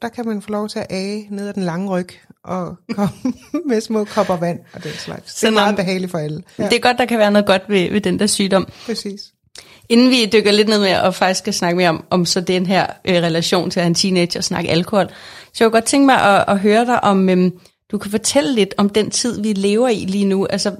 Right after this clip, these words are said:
Speaker 2: hvad er det for en kultur, man bliver teenager i?
Speaker 1: Ja. Altså, det er jo en meget kompliceret og kompleks kultur. Men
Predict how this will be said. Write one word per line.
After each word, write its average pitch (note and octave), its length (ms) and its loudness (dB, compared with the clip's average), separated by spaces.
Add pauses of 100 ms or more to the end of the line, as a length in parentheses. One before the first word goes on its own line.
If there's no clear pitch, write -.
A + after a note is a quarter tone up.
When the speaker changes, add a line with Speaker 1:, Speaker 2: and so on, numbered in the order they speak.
Speaker 2:
hvad G3 260 2
er F#3+ 40 0
det A#3+ 160 -2
for A3+ 120 -2
en G#3+ 80 0
kultur, A3 460 -2
man A3 200 0
bliver G3+ 180 -2
teenager A#3 600 -2
i? F#3+ 200 -6 (1160)
Speaker 1:
Ja. F3 100 -8 (260)
Altså, F3 200 -10
det G3 140 -10
er F#3+ 40 -6
jo F#3+ 60 -6
en F#3 100 -6
meget G3+ 480 -10
kompliceret F#3 580 -10
og F3+ 80 -12
kompleks F3+ 420 -12
kultur. E3+ 520 -14
Men F#3+ 260 -8